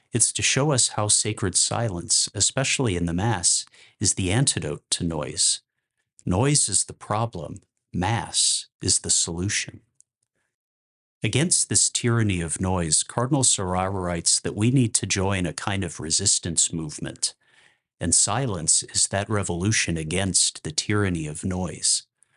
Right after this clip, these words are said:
I said in the last episode that Mass is revolutionary, and this is one of the ways. The Mass is not a human artifact because the Mass was not created by humans.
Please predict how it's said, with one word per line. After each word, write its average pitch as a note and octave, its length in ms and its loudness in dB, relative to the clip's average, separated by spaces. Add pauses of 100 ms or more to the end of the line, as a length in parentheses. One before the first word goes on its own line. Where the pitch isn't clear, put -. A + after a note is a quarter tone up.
(600)
I - 40 2
said F#3 240 4
in D#3 100 6
the A2 100 4
last G#2+ 320 2
episode F#2+ 420 0
that F2+ 160 -4
Mass G2+ 420 0
is F2 200 -2
revolutionary, E2+ 880 -2 (320)
and G2+ 120 2
this C3+ 200 2
is - 160 0
one F2 160 -2
of - 160 -4
the D#2+ 80 -10
ways. D2 580 -2 (640)
The G2+ 60 2
Mass A#2+ 340 2
is A#2 180 2
not F#2 180 0
a F2 40 -2
human F2 340 0
artifact F#2 680 -2
because - 300 0
the F#2 100 -2
Mass F#2+ 320 0
was G2+ 160 0
not F2 180 -6
created F#2 560 0
by D#2 140 -4
humans. - 640 0